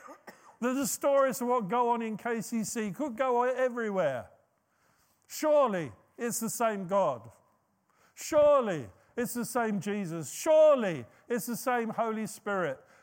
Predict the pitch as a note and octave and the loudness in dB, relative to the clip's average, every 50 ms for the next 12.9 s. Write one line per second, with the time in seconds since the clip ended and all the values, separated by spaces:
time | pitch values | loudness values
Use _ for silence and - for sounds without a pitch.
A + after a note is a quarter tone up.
0 | _ _ - - - - C4+ D4+ D4 A#3+ C4+ D4+ D4+ D4 C#4 B3+ B3+ C#4 C#4 C4+ | _ _ -16 -12 -8 -4 -2 -2 0 0 -2 -2 -2 0 0 0 0 2 2 0
1 | B3+ G#3 - - B3+ C4 B3+ A#3 A3+ A#3+ A3 - - - C4+ C#4 C#4 B3+ A#3+ A3+ | 0 -2 -6 -6 -4 -2 -2 -2 -2 -4 -4 -6 -6 -6 -4 -2 -2 -2 -2 -2
2 | A3+ G#3+ F#3+ F3+ D#3 - - - _ _ _ - A#3+ A#3+ A3+ G#3 D#3+ D3+ B3 C4 | -4 -4 -4 -6 -8 -10 -14 -20 _ _ _ -2 0 0 0 -2 -2 0 2 2
3 | C4 A#3+ G#3+ G3 F3+ E3+ E3 D#3+ C#3+ - - - - _ _ _ - A3 A#3 F3+ | 4 4 2 0 -2 -4 -6 -8 -10 -12 -16 -20 -20 _ _ _ 2 2 2 2
4 | D3 C#3+ F#3+ F#3+ F#3 E3+ F3 E3 D#3+ E3 D3+ C3+ - E3+ D#3+ - - E3+ D3+ D3+ | 2 0 0 0 0 -2 -4 -4 -4 -4 -6 -6 -6 -6 -6 -6 -6 -6 -4 -4
5 | C#3+ C3 A#2 - - A#2+ A2 - - _ _ _ _ _ _ _ _ _ _ _ | -4 -6 -8 -14 -14 -16 -18 -18 -20 _ _ _ _ _ _ _ _ _ _ _
6 | _ _ _ _ _ _ _ _ _ _ _ _ _ _ F3+ F3 E3 - E3+ D#3 | _ _ _ _ _ _ _ _ _ _ _ _ _ _ -8 -8 -8 -6 -4 -4
7 | C#3+ C3 B2+ D#3+ D3+ - - - D3+ C#3 C#3 C3+ C3 B2+ B2 - _ _ _ _ | -4 -4 -4 -8 -10 -10 -10 -6 -4 -2 -2 -2 -4 -6 -8 -12 _ _ _ _
8 | _ - C#3+ C#3+ C3 A#2 G#2+ G#2+ A2 G2+ - _ _ _ _ _ _ - D3+ C#3+ | _ -8 -4 -4 -4 -4 -6 -8 -12 -14 -18 _ _ _ _ _ _ -12 -10 -10
9 | B2+ B2+ C#3+ C#3 - - C#3 C3+ C#3 B2+ A2+ F#2+ F2 - - _ _ _ _ _ | -8 -8 -8 -10 -10 -10 -10 -6 -6 -6 -6 -6 -10 -18 -20 _ _ _ _ _
10 | _ _ _ _ _ _ _ _ _ _ _ _ _ _ _ _ _ _ _ _ | _ _ _ _ _ _ _ _ _ _ _ _ _ _ _ _ _ _ _ _
11 | _ _ _ _ _ - _ _ _ _ _ _ _ _ _ _ - D#3 D3+ C#3+ | _ _ _ _ _ -20 _ _ _ _ _ _ _ _ _ _ -8 -6 -4 -2
12 | D#3 E3+ D#3+ C#3 D#3 D#3 D3 C#3+ C#3+ C3 A2+ G#2 F#2 - - - - | -2 -2 -4 -4 -6 -8 -4 -2 -2 -2 -2 -4 -8 -16 -20 -20 -20